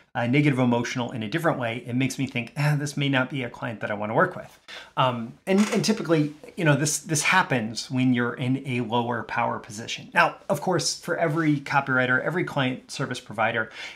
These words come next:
at some point you're gonna have to talk about your fee. But usually that only comes much later in the conversation. If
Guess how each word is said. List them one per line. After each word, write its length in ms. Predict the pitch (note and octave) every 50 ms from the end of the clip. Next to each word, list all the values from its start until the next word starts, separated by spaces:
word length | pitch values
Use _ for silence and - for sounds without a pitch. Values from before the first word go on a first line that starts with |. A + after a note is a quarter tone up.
| - _ -
at 160 | D#3+ D#3+ D#3
some 220 | - F3+ E3 D3+
point 240 | D3 - D3+ C#3+ C3
you're 80 | C#3 A#2
gonna 140 | A#2+ A#2+ A2+
have 120 | G#2+ -
to 80 | - A#2+
talk 200 | - B2 A#2 -
about 240 | - A2+ G#2+ - -
your 80 | A2+
fee. 320 | - - - A#2+ A2 - - _ _ - - - - - -
But 240 | A#2 D#3+ D#3+ F3 D#3+
usually 500 | D#3+ E3+ F#3 F#3 D3 - - E3+ D#3 C3
that 160 | C3 C3 B2+
only 240 | B2+ C#3 C#3 C3+ B2
comes 680 | - - - B2+ A#2+ A#2 A2+ G#2+ - - - - - C3
much 280 | C3 B2 - - -
later 280 | B2+ C3 B2+ C3 C3 B2
in 100 | A#2 A2+
the 60 | A#2
conversation. 880 | - - C3 A#2+ B2 B2 - - E3+ F#3 F3+ - - B2 A2+ A2+ B2 - -
If 300 | D#3+ C#3 B2+ - - -